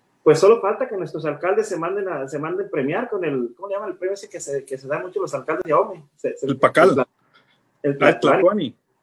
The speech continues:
Speaker 1: El
Speaker 2: Y
Speaker 1: Tlacuani.
Speaker 2: últimamente otro que le decían el Pacal Dorado, algo así.
Speaker 1: Ok, pues no falta eso, que de aquí a mañana se hablan con los mejores alcaldes del país con ese premio que dicen que compran, pero otros dicen que no es cierto, que se lo merecen.
Speaker 2: Bueno,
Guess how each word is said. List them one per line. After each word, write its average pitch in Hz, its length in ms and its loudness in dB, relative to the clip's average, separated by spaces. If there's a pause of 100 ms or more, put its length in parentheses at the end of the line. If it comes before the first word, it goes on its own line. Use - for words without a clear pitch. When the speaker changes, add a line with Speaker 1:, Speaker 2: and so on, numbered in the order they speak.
(100)
Speaker 1:
El 143 80 -6
Speaker 2:
Y 135 80 -2
Speaker 1:
Tlacuani. 139 380 2
Speaker 2:
últimamente 170 460 2
otro 185 200 0
que - 80 -2
le 143 80 2
decían 170 240 -2
el 147 100 -2
Pacal 156 380 -2
Dorado, 131 420 -2
algo 120 180 -14
así. - 220 -18 (460)
Speaker 1:
Ok, 127 220 2 (300)
pues 151 140 6
no 160 160 4
falta 208 240 -2
eso, 220 180 -2
que 202 120 -4
de 165 100 0
aquí 156 160 -2
a 180 60 0
mañana 190 340 -4
se 185 120 -8
hablan 185 160 -4
con 165 160 -4
los 147 60 -6
mejores 156 380 -4
alcaldes 151 340 -4
del 143 140 -4
país 127 260 -6
con 147 140 -6
ese 143 180 -10
premio 139 380 -4
que 120 260 -6 (320)
dicen 226 360 0
que 165 120 -4
compran, 226 380 -2
pero 147 400 0
otros 160 280 -4
dicen 165 120 -14
que 139 80 -6
no 139 80 -2
es 143 80 -4
cierto, 139 320 0
que 135 80 -8
se 127 100 -10
lo 117 80 -6
merecen. 113 380 -6 (880)
Speaker 2:
Bueno, 107 360 0